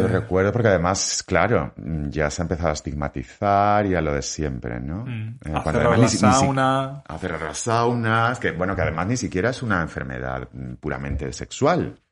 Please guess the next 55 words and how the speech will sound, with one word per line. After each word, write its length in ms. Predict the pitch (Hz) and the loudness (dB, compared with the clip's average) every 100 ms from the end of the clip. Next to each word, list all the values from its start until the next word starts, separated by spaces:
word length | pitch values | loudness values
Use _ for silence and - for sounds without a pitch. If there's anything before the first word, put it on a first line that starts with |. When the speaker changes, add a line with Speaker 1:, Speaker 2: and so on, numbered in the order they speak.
| - | -10
Speaker 1:
No, 280 | 135 123 123 | -4 -2 -2
Speaker 2:
La 100 | 78 | -2
Speaker 1:
no. 40 | 76 | -2
Speaker 2:
de 80 | |
la 120 | 76 71 | -2 -4
viruela. 560 | 73 95 139 101 73 | -2 0 2 0 -2
Speaker 1:
Mm. 400 | 62 67 65 117 - _ _ - - | -6 -10 -10 -12 -14 _ _ -16 0
No, 120 | 190 | 2
pero 180 | 147 123 | 4 2
como 140 | 127 | 0
Speaker 2:
En 60 | 123 | -2
Speaker 1:
un 40 | 123 | 0
Speaker 2:
fin. 140 | 143 | 0
Speaker 1:
foco 140 | 131 127 | 0 0
estuvo 280 | - 127 | 2 2
en 60 | 127 | 2
la, 360 | 123 123 123 123 | 2 2 2 0
en 80 | 127 | 0
una 160 | 123 | -2
sauna 320 | - 127 127 | -2 -2 -2
gay, 180 | 123 139 | 0 0
pues 200 | 156 139 | 0 -2
absoluta-, 440 | 117 120 110 120 117 | -2 -4 -4 -6 -6
pues 180 | 117 110 | -8 -8
ya 140 | 120 120 | 0 2
Speaker 2:
A 40 | |
Speaker 1:
se 60 | 110 | 4
Speaker 2:
ver, 100 | 131 | 4
Speaker 1:
convierte 400 | 131 127 143 147 - - | 4 2 0 -2 -8 -8
Speaker 2:
yo 300 | 98 117 151 | -2 4 4
Speaker 1:
en 40 | |
una 60 | 160 | 4
Speaker 2:
también, 180 | 131 117 | 4 4
Speaker 1:
enfermedad 360 | 120 131 117 107 | 2 0 -2 -2
gay. 180 | 120 139 | -4 -4
Speaker 2:
yo, 260 | 110 123 - | -2 -2 0
claro. 360 | 101 67 58 - _ | -2 -2 -6 -14 _
Speaker 1:
Mm. 60 | 127 | -2
Speaker 2:
Yo 140 | 120 | 2
también, 260 | 127 139 143 | 4 4 4
de 80 | - | 4
todas 160 | 107 | 4
formas, 260 | 104 110 135 | 2 -2 -2
como 280 | 95 87 85 | -2 -2 -2
usuario 580 | 85 - 92 90 101 90 | -4 -2 2 2 2 0
de 80 | |
saunas 680 | 80 92 90 92 90 82 - | -2 -2 -2 -2 -2 -4 -6
y 100 | - | -10
como 680 | 80 85 78 80 80 80 78 | -4 -2 0 0 0 0 0
<laughs> 360 | - 85 - 85 | -2 -2 -2 -2
persona 300 | 85 82 87 95 | -2 -2 -2 -2
que 80 | |
quiere 140 | 90 87 | 0 -2
estar 140 | 87 | -2
informada, 380 | 90 82 80 | -6 -6 -4